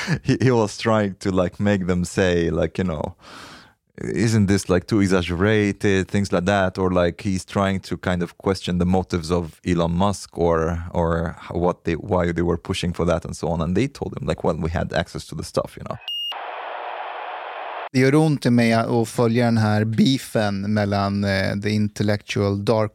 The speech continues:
Speaker 2: web. Ni, ni vet, det, det var den här konstellationen med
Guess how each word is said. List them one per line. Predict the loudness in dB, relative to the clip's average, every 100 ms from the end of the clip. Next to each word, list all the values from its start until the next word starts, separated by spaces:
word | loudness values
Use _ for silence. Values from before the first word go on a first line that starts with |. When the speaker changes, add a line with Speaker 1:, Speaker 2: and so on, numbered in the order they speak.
| -4
Speaker 2:
web. | -4 -4 -10 -16 _ -20 -20 -20 -20 -20 -20 -6
Ni, | 0 2 4 2
ni | 2
vet, | 4 2 0
det, | -4 -2
det | 0
var | 2
den | 2
här | 0
konstellationen | 0 -2 0 0 0 2 2 2 2 2
med | 2 0 -2